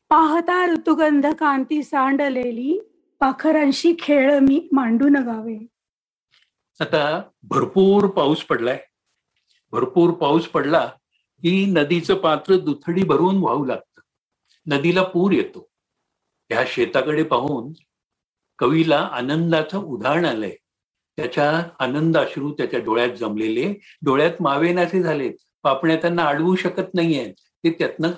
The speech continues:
Speaker 2: खालती गालावर ओघळतायत. म्हणून असं वाटतंय की पापणीला पूरच आलाय.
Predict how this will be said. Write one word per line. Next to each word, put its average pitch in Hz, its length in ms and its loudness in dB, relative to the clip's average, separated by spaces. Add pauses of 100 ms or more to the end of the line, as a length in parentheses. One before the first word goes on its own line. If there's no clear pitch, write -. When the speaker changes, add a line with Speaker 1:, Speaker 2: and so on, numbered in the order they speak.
(140)
Speaker 2:
खालती 131 320 -4
गालावर 147 500 2
ओघळतायत. 127 640 0 (360)
म्हणून 147 260 2
असं 139 200 0
वाटतंय 156 460 -2
की - 360 -8
पापणीला 156 580 0
पूरच 196 520 -2
आलाय. 120 320 0